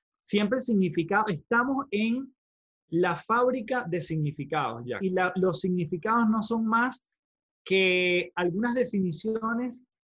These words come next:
que le han dado personas, personas como nosotros, y lo han colocado en el diccionario.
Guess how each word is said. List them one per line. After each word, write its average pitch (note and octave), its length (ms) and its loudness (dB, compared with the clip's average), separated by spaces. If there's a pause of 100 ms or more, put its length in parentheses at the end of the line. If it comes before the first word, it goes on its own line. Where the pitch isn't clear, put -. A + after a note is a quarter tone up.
que F#3+ 120 2
le F#3 120 4
han A3 200 0
dado B3 360 4
personas, F#3 960 0
personas F3 560 0
como G#3+ 180 -2
nosotros, A#3+ 520 -2
y F#3 60 -2
lo F3 100 0
han F3 80 -2
colocado E3+ 420 -2
en F#3 80 -4
el F3 80 -4
diccionario. A#2 500 -8